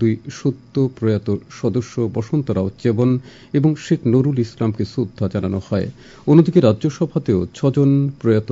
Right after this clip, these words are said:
প্রাক্তন সদস্যকে শ্রদ্ধা জানানো হয়। এদিকে আজ সংবিধান দিবস থাকায়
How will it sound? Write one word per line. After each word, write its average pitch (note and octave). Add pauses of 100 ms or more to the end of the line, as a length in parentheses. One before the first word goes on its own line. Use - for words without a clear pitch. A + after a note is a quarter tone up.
(140)
প্রাক্তন B2+
সদস্যকে G#2 (420)
শ্রদ্ধা - (100)
জানানো F#2+
হয়। F#2+ (320)
এদিকে C3 (140)
আজ B2+ (140)
সংবিধান C#3+ (100)
দিবস G#2+ (160)
থাকায় G#2+